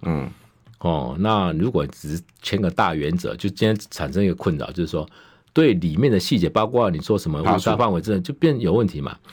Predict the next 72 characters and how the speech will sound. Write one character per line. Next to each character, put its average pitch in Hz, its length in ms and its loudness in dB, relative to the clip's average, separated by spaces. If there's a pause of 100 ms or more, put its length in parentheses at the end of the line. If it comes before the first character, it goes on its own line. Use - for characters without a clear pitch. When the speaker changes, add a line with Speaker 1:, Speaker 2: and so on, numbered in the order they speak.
Speaker 1:
就 156 80 0
没 143 140 4
有 139 80 8
讲 127 160 0
清 165 100 6
楚。 180 60 8
Speaker 2:
所 - 0 -
以， 151 320 4
所 165 180 4
以 - 20 4
这 - 140 2
个 170 80 4
部 165 220 2
分 143 220 2
当 135 200 0
初 139 140 0
我 95 100 4
们 82 100 0
是 98 100 0
认 110 120 4
为 85 100 4
说 95 140 0
是 98 140 -4
不 101 60 -4
是 107 40 2
要 98 80 4
说 90 240 0
更 87 240 2
清 87 180 2
楚 69 200 -2
一 69 80 -4
点？ - 180 -16 (380)
Speaker 1:
嗯。 185 240 4
Speaker 2:
但 156 120 4
是 147 240 0
朱 147 220 0
主 110 100 -2
席 160 120 0
那 208 160 2
时 - 100 -4
候 95 80 4
是， 101 180 -2 (420)
是 - 120 -8
好 76 100 -4
像 113 220 0
我 73 120 -2
记 - 220 -4
得 90 140 -2
那 92 140 0
时 90 100 -8
候 80 180 -2 (400)
结 - 220 -2
尾 71 140 0
的 62 60 -4
时 - 120 -8
候 65 60 -2
好 - 80 -6
像 82 160 -2
说， 78 260 -6 (240)
啊， 107 100 0
这 131 120 2
个 147 60 6
就 151 140 2
由 98 200 2
专 127 280 2
家 117 280 2
去 110 180 -2
认 104 300 4
定 82 200 0
什 64 80 -8
么 57 140 -12
的。 85 100 -16